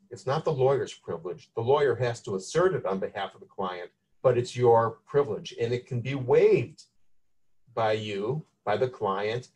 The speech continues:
if you ignore, uh, any of the elements I talked about, mainly confidentiality. Now, there is no privilege if you go to see a lawyer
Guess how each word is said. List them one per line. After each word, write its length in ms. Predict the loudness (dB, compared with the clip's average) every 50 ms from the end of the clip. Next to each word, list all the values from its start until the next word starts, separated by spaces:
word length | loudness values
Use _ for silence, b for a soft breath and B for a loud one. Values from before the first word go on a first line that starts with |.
| _ _ _ _ _ _ _ _ -2
if 320 | 0 2 2 0 -2 -10 _
you 240 | -8 -4 0 2 2
ignore, 560 | 0 2 0 2 4 4 6 6 4 2 0 -6 _ -6 -2
uh, 300 | -2 0 2 2 0 -2 -2
any 260 | -4 -6 -4 0 0
of 100 | 0 0
the 140 | 0 -2 -2
elements 420 | 0 2 2 0 -2 -2 -6 -4 -2
I 100 | -4 -4
talked 300 | -2 -4 -6 -6 -8 -8
about, 280 | -8 -8 -8 -8 _ _ _
mainly 420 | -8 -4 0 0 0 0 0 -2 -4
confidentiality. 1120 | -2 -2 -2 -2 -2 -2 -2 0 0 -2 -2 -4 -4 -2 0 0 2 0 -2 -2 -6 _ _ _ _ _ _ _ _ _ _ _ _ -8 -8 -6 -2
Now, 160 | 0 0 2
there 160 | 2 4 8
is 160 | 8 8 8
no 140 | 8 4 4
privilege 420 | 4 4 4 4 4 4 2 0 0
if 160 | -4 -4 -4
you 60 | 2
go 140 | 4 4 4
to 60 | 4
see 200 | 0 -10 -4 0
a 60 | 0 0
lawyer 480 | 2 4 4 4 4 2 0 -4 -6